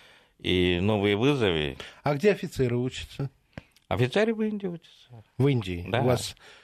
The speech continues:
Speaker 2: своя, с-, свои военные академии по
Speaker 1: Да,
Speaker 2: всем трём
Speaker 1: ну,
Speaker 2: видам
Speaker 1: ну, они
Speaker 2: войск.
Speaker 1: есть, есть программа международного.
Speaker 2: Ну да, да,
Speaker 1: Было
Speaker 2: да.
Speaker 1: с Советским Союзом тоже была
Speaker 2: Да.
Speaker 1: программа, и там они
Speaker 2: Мгм.
Speaker 1: приезжали, там, допустим, новый тип корабля.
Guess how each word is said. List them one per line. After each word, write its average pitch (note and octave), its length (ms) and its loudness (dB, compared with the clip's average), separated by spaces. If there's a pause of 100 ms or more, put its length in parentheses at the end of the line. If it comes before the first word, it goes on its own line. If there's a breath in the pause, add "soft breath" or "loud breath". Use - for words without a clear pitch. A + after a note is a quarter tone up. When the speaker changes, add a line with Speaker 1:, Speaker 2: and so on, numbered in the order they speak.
(160 loud breath)
Speaker 2:
своя, D3 640 4
с-, - 340 -8
свои C#3+ 340 2
военные A#2+ 480 2
академии D3+ 520 2
по B2 180 0
Speaker 1:
Да, C3+ 120 4
Speaker 2:
всем B2 240 4
трём C3+ 220 4
Speaker 1:
ну, A2+ 60 4
Speaker 2:
видам G3+ 180 6
Speaker 1:
ну, G#3 60 8
они F3 180 4
Speaker 2:
войск. E3+ 140 4
Speaker 1:
есть, F#3 180 0
есть C#3 300 2
программа C#3 420 2
международного. B2+ 720 2
Speaker 2:
Ну G2 60 2
да, G2 180 0
да, F#2 380 -2
Speaker 1:
Было D3 220 4
Speaker 2:
да. E3+ 60 2
Speaker 1:
с - 40 -6
Советским D3+ 500 0
Союзом A#2+ 500 0
тоже A2 260 0
была G#2+ 260 2
Speaker 2:
Да. G2+ 80 0
Speaker 1:
программа, G2 460 2
и F#2 40 -2
там G2+ 220 -4
они G#2 180 2
Speaker 2:
Мгм. A2 120 2
Speaker 1:
приезжали, G2 560 2
там, E2 340 -2
допустим, F2 500 -2
новый E2+ 300 0
тип - 280 -8
корабля. F2+ 600 -2